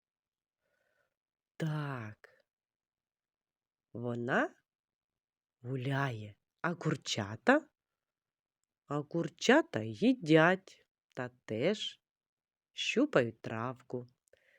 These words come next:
Як кличе курочка своїх діточок? Так. Ко-ко-ко, як відповідають її малята.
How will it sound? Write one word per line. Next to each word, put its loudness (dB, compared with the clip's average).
Як 0
кличе 8
курочка -2
своїх 0
діточок? -4
Так. -10
Ко-ко-ко, 4
як 2
відповідають 6
її 6
малята. 4